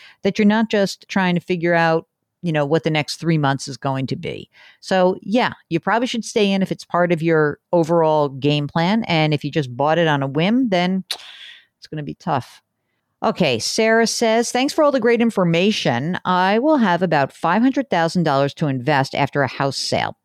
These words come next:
After the sale, we will still own our primary house, a long-term rental, and a vacation rental. We don't have a mortgage on any properties, no student loans, no significant debt other than a car payment and small credit card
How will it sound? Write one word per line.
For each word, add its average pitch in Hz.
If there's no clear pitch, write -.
After -
the 120
sale, 208
we 147
will 127
still 196
own 170
our 139
primary 165
house, 170
a 135
long-term 175
rental, 160
and 147
a 147
vacation 143
rental. -
We 147
don't 233
have 359
a 262
mortgage 190
on 143
any 214
properties, 151
no 190
student 170
loans, 131
no 190
significant 147
debt 135
other 170
than 170
a 139
car 165
payment 160
and 127
small 139
credit -
card 135